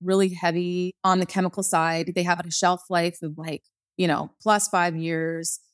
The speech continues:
Just stuff that I was like, "Oh, this is shit." So I was like, "Um, you know what? I'm gonna make my own beard oil and I'm gonna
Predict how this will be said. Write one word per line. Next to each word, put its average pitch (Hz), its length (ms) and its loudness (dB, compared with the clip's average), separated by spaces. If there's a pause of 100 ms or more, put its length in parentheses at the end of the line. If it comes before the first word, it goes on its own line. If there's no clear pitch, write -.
(280)
Just 311 220 4
stuff 220 340 0
that 214 80 2
I 196 80 2
was 185 100 -4
like, 170 220 -2
"Oh, 190 280 -2
this 180 200 -6
is - 360 -12
shit." - 280 -12 (320)
So 202 320 4
I 208 160 2
was 214 80 -2
like, 220 200 0
"Um, 311 120 0
you 330 60 2
know 330 100 4
what? 349 180 0
I'm 240 140 2
gonna 196 360 2
make 190 240 -4
my 226 120 -2
own 277 180 6
beard 180 160 2
oil 180 280 0
and 175 140 -8
I'm 185 160 -8 (160)
gonna 190 140 -18